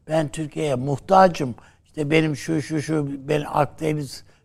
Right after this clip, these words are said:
kapısı bana kapanacak. Bu Türkiye'yi kızdırırsam veya ürkütürsem" falan.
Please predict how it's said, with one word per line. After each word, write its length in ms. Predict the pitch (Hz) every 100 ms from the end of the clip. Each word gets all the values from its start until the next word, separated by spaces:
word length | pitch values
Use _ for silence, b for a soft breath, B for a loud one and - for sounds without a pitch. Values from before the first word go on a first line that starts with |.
| _
kapısı 440 | - 151 156 139
bana 220 | 143 143 135
kapanacak. 760 | 139 135 180 190 175 165 - b b _ _
Bu 260 | 139 139 135
Türkiye'yi 1600 | 151 - 156 139 127 120 - - _ _ _ _ 139 135 117 - - _ _
kızdırırsam 1000 | - 147 127 147 147 139 139 135 135 143
veya 280 | 127 120 131
ürkütürsem" 800 | 131 110 135 120 131 110 117 110
falan. 180 | 107